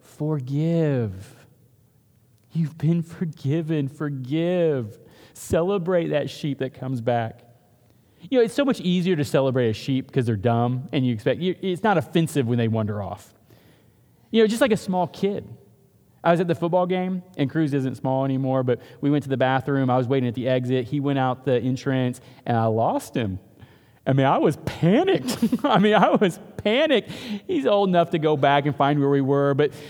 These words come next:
then I had to face Kinsey. She's like, "Where's Cruz?" I'm like, "I lost him in the bathroom." <laughs>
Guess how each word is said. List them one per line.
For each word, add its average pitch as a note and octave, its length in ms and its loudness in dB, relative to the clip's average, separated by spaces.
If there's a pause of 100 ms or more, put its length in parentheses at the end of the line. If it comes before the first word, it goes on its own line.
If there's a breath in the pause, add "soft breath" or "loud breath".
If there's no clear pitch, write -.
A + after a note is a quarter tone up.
(120 loud breath)
then G3+ 160 4
I B3+ 120 6
had G#3 160 4
to F#3 100 4
face F#3 260 2
Kinsey. G#3 480 2
She's D#3 160 -2
like, D3+ 120 2
"Where's E3+ 180 0
Cruz?" G#3+ 280 2
I'm D#3 60 4
like, D3 180 2 (140)
"I C3 60 2
lost B2 380 2
him B2 80 2
in A#2+ 80 2
the A#2 40 0
bathroom." A#2 600 0
<laughs> - 60 -14